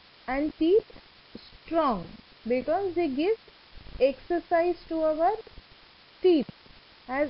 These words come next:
exercising for our body keeps our body fit and healthy,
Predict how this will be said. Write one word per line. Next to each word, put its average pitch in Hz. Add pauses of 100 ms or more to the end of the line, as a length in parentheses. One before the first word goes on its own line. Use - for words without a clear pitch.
exercising 302
for 311
our 320
body 285
keeps 311
our 320
body 294
fit 302
and 302
healthy, 285